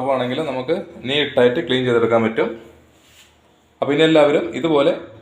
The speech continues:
വെളിച്ചെണ്ണ വെച്ച് സ്റ്റൗ ക്ലീൻ ചെയ്യുക കേട്ടോ. ഹായ് ഗൈസ്, അപ്പോൾ ഇന്ന് ഞാൻ മൂന്നാല് ടിപ്സുകളാണ് കാണിച്ചു തന്നത്. അത് നിങ്ങൾക്ക് എല്ലാവർക്കും യൂസ്ഫുൾ ആവുമെന്ന് ഞാൻ വിചാരിക്കുന്നു. കാരണം നമ്മുടെ വീട്ടിൽ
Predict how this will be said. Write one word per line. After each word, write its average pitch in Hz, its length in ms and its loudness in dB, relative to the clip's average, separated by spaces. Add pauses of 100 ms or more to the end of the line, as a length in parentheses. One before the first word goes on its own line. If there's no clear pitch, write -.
(260)
വെളിച്ചെണ്ണ 143 400 2
വെച്ച് 139 220 -2 (100)
സ്റ്റൗ 135 180 4 (120)
ക്ലീൻ 117 240 -2
ചെയ്യുക 107 180 0
കേട്ടോ. 147 160 -4 (680)
ഹായ് 131 160 -10
ഗൈസ്, 131 320 -10
അപ്പോൾ 143 160 -10 (480)
ഇന്ന് 156 180 -12 (100)
ഞാൻ 147 120 -8 (180)
മൂന്നാല് 143 360 -8
ടിപ്സുകളാണ് 127 540 -8
കാണിച്ചു 120 240 -10
തന്നത്. 113 220 -10 (340)
അത് 123 160 -10
നിങ്ങൾക്ക് 131 280 -10
എല്ലാവർക്കും 139 440 -8 (160)
യൂസ്ഫുൾ 135 320 -8
ആവുമെന്ന് 131 280 -8
ഞാൻ 127 140 -10
വിചാരിക്കുന്നു. 123 400 -10 (100)
കാരണം 131 260 -8 (320)
നമ്മുടെ 180 240 -6
വീട്ടിൽ 175 180 -6